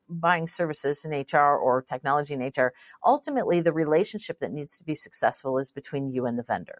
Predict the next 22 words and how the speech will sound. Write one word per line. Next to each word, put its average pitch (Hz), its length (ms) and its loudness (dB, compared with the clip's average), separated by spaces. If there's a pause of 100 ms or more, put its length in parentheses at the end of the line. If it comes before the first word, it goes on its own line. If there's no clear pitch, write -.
(160)
right? 160 300 0
So, 147 300 4 (180)
so - 140 -4
you 190 140 0
don't 165 420 0
need 208 260 4
or 160 180 6
want 147 480 4 (200)
a 135 160 2
consulting 147 680 0
firm 131 320 -2
to 139 100 -8
just 143 220 -2
hang 156 260 -2
around 139 280 2
eternally, 113 720 -4
you 131 160 -10
know, 110 200 -2
as - 280 -6
kind 120 160 -4
of 107 100 -8
a, 123 140 -2